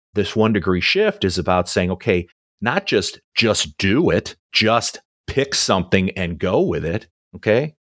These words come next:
It, if that were the case, it'd be very easy. This is about grieving loss, working through change, s-, d-, d-, <sighs> working through fear, especially. I,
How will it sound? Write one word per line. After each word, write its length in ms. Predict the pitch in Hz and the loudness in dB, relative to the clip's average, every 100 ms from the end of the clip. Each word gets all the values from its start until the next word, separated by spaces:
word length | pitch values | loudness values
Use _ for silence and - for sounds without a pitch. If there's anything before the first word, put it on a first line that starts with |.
| _ _ _ - | _ _ _ 0
It, 220 | 110 101 | 0 0
if 180 | 113 - | -2 0
that 280 | 123 160 196 | 2 2 2
were 100 | 120 | 0
the 60 | 92 | 0
case, 560 | - 98 120 - - - | 0 0 0 -2 -6 -6
it'd 160 | 110 98 | -2 0
be 140 | 113 | 2
very 340 | 101 104 107 104 | 2 2 2 2
easy. 640 | 123 180 208 - 71 69 _ _ _ | 2 2 2 0 -4 -8 _ _ _
This 240 | 113 170 - | -2 -2 0
is 140 | - | 0
about 500 | 107 104 101 98 - _ _ _ - | 0 2 2 0 -4 _ _ _ -4
grieving 380 | 104 95 90 82 | 0 2 2 -2
loss, 720 | 92 110 127 127 127 - - _ _ _ _ - | 0 2 2 0 -2 -6 -8 _ _ _ _ -8
working 540 | 90 95 90 90 85 - | 2 4 4 0 -2 -4
through 260 | - 80 | -2 -2
change, 880 | - - 120 120 120 120 117 - - _ _ _ _ 95 | 0 0 2 2 2 0 -2 -8 -12 _ _ _ _ -12
s-, 100 | 80 | -2
d-, 180 | 117 98 | 2 2
d-, 220 | 78 - - - | 2 0 0 -4
<sighs> 200 | - 87 | -6 -2
working 360 | 107 107 98 78 | 0 2 -2 -2
through 240 | 95 78 | -4 -4
fear, 480 | - - 123 139 104 | -6 -4 -2 0 -2
especially. 640 | - - 110 - 120 120 | -4 -2 -2 -2 -2 2
I, 180 | 90 87 | 2 0